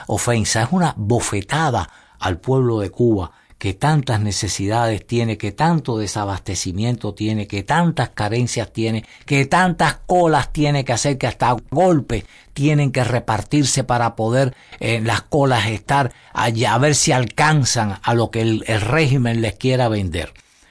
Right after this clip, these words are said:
E irónicamente, en los hoteles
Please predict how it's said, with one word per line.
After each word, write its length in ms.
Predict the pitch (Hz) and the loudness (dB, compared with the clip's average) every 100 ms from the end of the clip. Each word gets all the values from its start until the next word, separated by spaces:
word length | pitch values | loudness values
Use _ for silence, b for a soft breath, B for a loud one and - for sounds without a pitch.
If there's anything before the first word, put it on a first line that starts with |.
| B | B
E 180 | 113 117 | 0 2
irónicamente, 1000 | 117 151 196 180 147 131 190 202 196 180 B B B B B - | 4 4 4 2 2 2 4 2 0 -6 B B B B B -6
en 240 | 107 104 | -2 0
los 280 | 104 95 - - - | 0 0 -6 -12 -4
hoteles 680 | 104 101 139 156 165 151 | -4 0 0 2 2 0